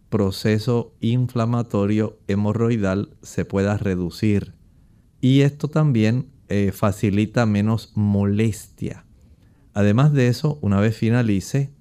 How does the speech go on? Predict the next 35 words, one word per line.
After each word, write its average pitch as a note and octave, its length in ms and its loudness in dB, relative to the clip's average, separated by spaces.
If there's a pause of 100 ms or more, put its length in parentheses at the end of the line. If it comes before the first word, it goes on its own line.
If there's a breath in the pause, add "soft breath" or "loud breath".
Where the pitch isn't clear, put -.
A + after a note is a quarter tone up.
seque G#2+ 480 -2
con G2 160 -2
mucho F#2+ 320 -2
cuidado. A2 560 -2 (720)
Y D3+ 200 6
si D3 200 2
esto C#3+ 300 0
lo B2 180 0
practica B2+ 800 -2
en A2 320 2
la F#2+ 160 0
noche, G#2 640 -2 (420)
antes A2 460 -2
de G#2+ 80 0
acostarse F#2 640 -4
a G#2 40 2
dormir, A2+ 520 -2 (640 soft breath)
puede C3 240 6
también, C#3 680 2 (180)
una A2+ 240 2
vez B2+ 160 4
seca A#2 640 0
la B2+ 100 0
zona, A2+ 560 0
después F2+ 380 -4
de G#2+ 60 4
haber G2 240 0
practicado G2 640 -2
el F#2 80 -4
baño F2+ 300 -2
de G2+ 60 0
asiento, F#2+ 720 -6 (420 soft breath)
aplique B2+ 580 0
vitamina A2+ 1000 0
E B2 320 -4